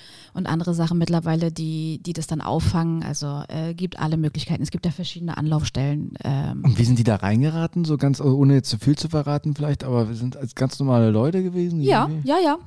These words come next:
Speaker 2: Und dann gehen die immer vom
Speaker 1: Studiert.
Speaker 2: Bahnhof, also wie, wie,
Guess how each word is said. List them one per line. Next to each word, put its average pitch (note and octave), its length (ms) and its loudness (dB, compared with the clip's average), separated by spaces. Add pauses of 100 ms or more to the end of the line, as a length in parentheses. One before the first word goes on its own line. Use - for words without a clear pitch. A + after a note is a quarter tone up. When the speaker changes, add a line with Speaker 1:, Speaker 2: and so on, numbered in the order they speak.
(220)
Speaker 2:
Und - 120 4
dann C3+ 200 6
gehen D3+ 160 6
die E3+ 80 8
immer D#3 240 6
vom D3+ 160 4
Speaker 1:
Studiert. B2+ 40 4 (140)
Speaker 2:
Bahnhof, E3+ 320 4
also C3 400 4
wie, - 140 -8 (120)
wie, A2+ 140 0